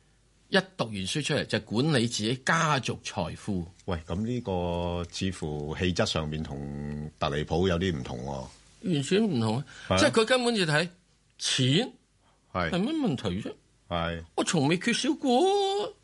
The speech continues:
Speaker 2: 係。
Speaker 1: 點解要咁多錢啫？
Speaker 2: 喂，咁如果，嗱，咁樣講法呢，咁呢個人應該係會跟返自己原則去做嘢嘅。
Speaker 1: 佢一定跟自己原則做嘢嘅，
Speaker 2: 係啊。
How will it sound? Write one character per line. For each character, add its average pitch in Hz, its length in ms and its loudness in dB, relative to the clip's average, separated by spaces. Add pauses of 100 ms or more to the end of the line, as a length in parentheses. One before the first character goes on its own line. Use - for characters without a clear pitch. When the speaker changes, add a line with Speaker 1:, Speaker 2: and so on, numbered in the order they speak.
(100)
Speaker 2:
係。 87 200 0 (340)
Speaker 1:
點 311 200 0
解 330 100 4
要 277 100 -2
咁 226 160 0
多 220 100 -2
錢 - 260 2 (200)
啫？ - 100 2 (360)
Speaker 2:
喂， 139 140 4 (160)
咁 151 260 2
如 135 140 6
果， 175 100 -10 (120)
嗱， 85 200 -4
咁 107 180 0
樣 170 160 0
講 101 260 0
法 104 160 2
呢， 123 200 -2
咁 127 200 -2
呢 151 120 2
個 101 160 4
人 85 80 0
應 123 160 2
該 123 100 4
係 90 180 4
會 85 80 -2
跟 104 220 0
返 101 160 2
自 85 80 -2
己 82 80 2
原 65 180 -4
則 87 160 0
去 67 60 -6
做 57 180 -6
嘢 55 180 -8
嘅。 55 40 -12 (380)
Speaker 1:
佢 220 120 0
一 320 260 2
定 180 180 4
跟 240 160 4
自 180 120 2
己 208 100 2
原 135 120 2
則 185 100 2
做 175 180 2
嘢 - 100 6
嘅， 120 60 6
Speaker 2:
係 139 60 2
啊。 131 100 -2